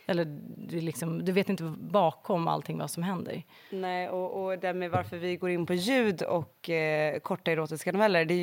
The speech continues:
Speaker 2: ju för att, eh, det finns ju, kvinnor i alla tider har ju alltid älskat att läsa,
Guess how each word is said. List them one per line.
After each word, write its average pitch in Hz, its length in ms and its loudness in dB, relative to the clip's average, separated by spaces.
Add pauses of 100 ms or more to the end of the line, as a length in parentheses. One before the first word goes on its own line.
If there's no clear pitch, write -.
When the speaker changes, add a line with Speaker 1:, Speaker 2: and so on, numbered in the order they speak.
Speaker 2:
ju 170 80 2
för 165 100 0
att, 156 320 -2
eh, 156 240 2
det 165 140 -4
finns 170 280 -4
ju, 165 200 2 (300)
kvinnor 196 340 4
i 214 40 8
alla 165 160 6
tider 196 360 6
har 170 140 6
ju 160 180 4
alltid 160 540 0
älskat 151 580 -2
att - 480 -8
läsa, 151 680 0